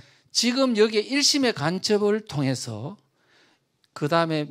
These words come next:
민노당 내에 있는 당직자 삼백 명 명단을 북한에다 보내고 현 시국 상황에 대한 백만 페이지 정보를 요 북한에 보내가지고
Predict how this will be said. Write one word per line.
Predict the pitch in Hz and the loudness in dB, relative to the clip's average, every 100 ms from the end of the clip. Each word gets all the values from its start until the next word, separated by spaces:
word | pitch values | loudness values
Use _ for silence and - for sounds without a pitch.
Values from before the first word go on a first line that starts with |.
| 131 | -10
민노당 | 135 127 135 151 180 214 233 | -6 -2 0 0 2 2 0
내에 | 214 151 170 | -2 0 0
있는 | 165 143 127 | -2 -6 -6
당직자 | - 180 233 220 - 160 | -6 -4 -2 -4 -10 -10
삼백 | - 247 240 220 | -6 -6 -4 -6
명 | 196 160 | -6 -4
명단을 | 120 123 147 156 127 | -4 -2 -2 -2 -6
북한에다 | - - 208 170 156 127 | -8 -8 -8 -8 -10 -10
보내고 | 110 110 143 120 180 - _ _ _ _ _ | -8 -4 -4 -6 -12 -14 _ _ _ _ _
현 | - - 240 254 269 262 | -16 -4 0 2 2 0
시국 | 240 - 330 254 | 0 -2 -2 -10
상황에 | - 226 214 220 208 | -8 -6 -2 -2 -2
대한 | 175 147 135 | -2 -2 0
백만 | 160 226 269 277 | -2 2 2 2
페이지 | 269 233 202 185 | -2 -6 -6 -6
정보를 | 139 127 160 147 123 | -4 -2 -2 -4 -4
요 | 120 | -6
북한에 | - - 165 139 | -8 -6 -4 -4
보내가지고 | 110 117 110 98 110 131 220 | -6 -6 -8 -10 -14 -16 -16